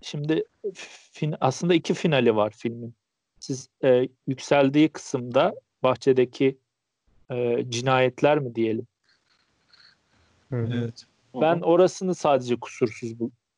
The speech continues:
Speaker 1: e, kusurlu buluyorum. Ondan önce bence kusursuz,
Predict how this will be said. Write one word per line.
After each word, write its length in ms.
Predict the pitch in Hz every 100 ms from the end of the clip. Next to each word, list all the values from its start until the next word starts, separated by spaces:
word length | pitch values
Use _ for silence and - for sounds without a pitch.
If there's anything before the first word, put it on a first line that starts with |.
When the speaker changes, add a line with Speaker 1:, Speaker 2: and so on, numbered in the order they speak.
| -
Speaker 1:
e, 220 | 123 117 117
kusurlu 480 | - - 131 123 113
buluyorum. 460 | 110 113 139 196 -
Ondan 360 | 147 147 156 165
önce 280 | 156 147 147
bence 240 | 139 147
kusursuz, 560 | - 143 170 143 165